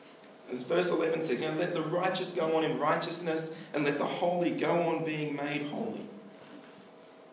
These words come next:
Each day we should be more and more like our Saviour. As we look at these visions in Revelation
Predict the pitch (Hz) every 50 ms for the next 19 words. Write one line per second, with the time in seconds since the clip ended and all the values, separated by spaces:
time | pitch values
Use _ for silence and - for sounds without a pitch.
0 | - - - - - - - - - - - - - - - - - - - -
1 | - 160 160 160 - - 156 143 131 107 - 117 - - - - 113 107 104 120
2 | 123 127 123 - 107 107 107 110 113 110 107 98 - - - - - - - -
3 | - - - - - - - - - - - - - - - - - - 107 110
4 | 107 107 117 - - - - 90 90 90 - - - - - - - - - -
5 | - - - - - - - - - - - - - - - - - - - -
6 | - - - - - - - - - - - 143 156 156 175 208 202 220 208 208
7 | 202 - 180 170 165 170 165 - 175 175 175 165 156 156 147 147 143 147 143 143
8 | 139 127 127 127 139 147 143 - 151 143 123